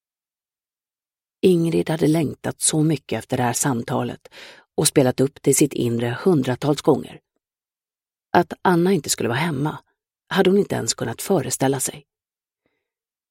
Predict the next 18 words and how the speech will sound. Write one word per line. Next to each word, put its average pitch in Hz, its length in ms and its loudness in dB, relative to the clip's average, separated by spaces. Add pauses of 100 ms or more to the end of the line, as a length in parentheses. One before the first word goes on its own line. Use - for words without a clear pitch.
(160)
"Ja, 190 520 4 (480)
jag 190 460 8
får - 100 -6
prova 156 300 6
igen 139 280 6
senare 156 420 6
då", 120 180 0 (520)
sa 117 240 2
Ingrid. 110 420 -6 (1000)
"Jag 208 220 8
är 202 40 10
ute 165 240 4
från 156 200 2
fängelset 151 460 6
nu 131 140 4
i 127 40 4
alla 127 120 2
fall." - 220 -8